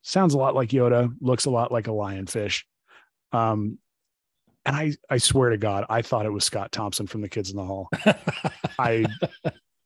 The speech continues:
Speaker 1: I was so convinced. And the more he talked, the more I'm like, "Yeah, that dude's from Toronto." <laughs> Like, <laughs>
Speaker 2: Well, they had Bruce McCullough in Star Trek too. You would just assume they're fo-, they're do-, going
Speaker 1: Exactly.
Speaker 2: with something here.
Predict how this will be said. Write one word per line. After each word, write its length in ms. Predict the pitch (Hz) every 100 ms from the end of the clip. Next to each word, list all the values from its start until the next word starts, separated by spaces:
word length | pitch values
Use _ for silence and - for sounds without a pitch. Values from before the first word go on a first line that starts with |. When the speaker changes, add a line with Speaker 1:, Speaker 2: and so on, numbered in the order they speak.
| - 131
Speaker 1:
I 140 | 131
was 220 | 143 135
so 460 | - - - 123 120
convinced. 540 | - 117 101 104 -
And 100 | 131
the 80 | 120
more 180 | 131 143
he 120 | 143
talked, 320 | - 135 131
the 80 | 127
more 160 | 120 123
I'm 140 | 117
like, 220 | 120 110
"Yeah, 220 | 190 214 95
that 160 | - 208
dude's 180 | 202 -
from 140 | 110
Toronto." 540 | - 104 170 175 - -
<laughs> 40 | - - - -
Like, 300 | 214 - - -
<laughs> 2000 | 196 - - 415 - - - - _ - - - _ _ _ - - 294 208 113
Speaker 2:
Well, 160 | 147 165
they 100 | 160
had 140 | 135
Bruce 220 | 117 190 -
McCullough 340 | 131 196 139
in 80 | 143
Star 220 | - 135
Trek 200 | 135 104
too. 140 | -
You 180 | 147 110
would 100 | 113
just 200 | 110 123
assume 380 | 101 - 143 110
they're 140 | 123 143
fo-, 240 | - 147
they're 200 | 120 117
do-, 140 | 113
going 100 | 135
Speaker 1:
Exactly. 320 | 170 143 98 98
Speaker 2:
with 60 |
something 280 | 104 - 98
here. 180 | 90